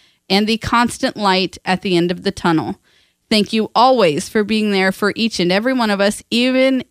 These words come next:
if you or we don't know it. Wishing you both a very blessed day.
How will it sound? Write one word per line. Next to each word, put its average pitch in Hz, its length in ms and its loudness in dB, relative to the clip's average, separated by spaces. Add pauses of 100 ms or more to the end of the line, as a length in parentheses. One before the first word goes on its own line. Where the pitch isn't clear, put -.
if 208 220 -2
you 226 460 0
or 214 200 0
we 175 300 -2
don't 170 280 -2
know 160 220 0
it. - 220 -10 (380)
Wishing 208 320 2
you 202 100 0
both 180 540 0
a 175 80 0
very 180 340 0
blessed 185 480 -4
day. - 400 -6